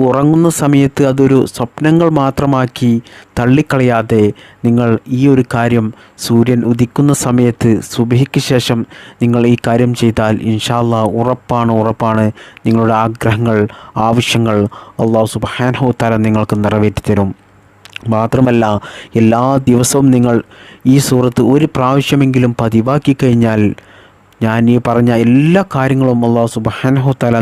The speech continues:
നിങ്ങൾക്ക് നിറവേറ്റി തരും. നിങ്ങൾക്ക് ദുനിയാവിലും ഖബറിലും ആഖിറത്തിലും വിജയിക്കാൻ നിങ്ങൾ ഈ സൂറത്തുൽ കാഫിറൂൻ, അതുപോലെ തന്നെ സൂറത്തുൽ ഇഖ്ലാസ് എല്ലാ ദിവസവും നിങ്ങൾ ഒരു പത്ത്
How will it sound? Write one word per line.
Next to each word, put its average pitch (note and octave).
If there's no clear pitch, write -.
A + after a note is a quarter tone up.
നിങ്ങൾക്ക് A2+
നിറവേറ്റി G#2+
തരും. G#2
നിങ്ങൾക്ക് A#2+
ദുനിയാവിലും B2
ഖബറിലും B2+
ആഖിറത്തിലും D3
വിജയിക്കാൻ B2+
നിങ്ങൾ A#2+
ഈ -
സൂറത്തുൽ B2
കാഫിറൂൻ, C3+
അതുപോലെ A#2+
തന്നെ A#2
സൂറത്തുൽ A#2
ഇഖ്ലാസ് B2
എല്ലാ A#2
ദിവസവും B2+
നിങ്ങൾ A#2
ഒരു A#2
പത്ത് -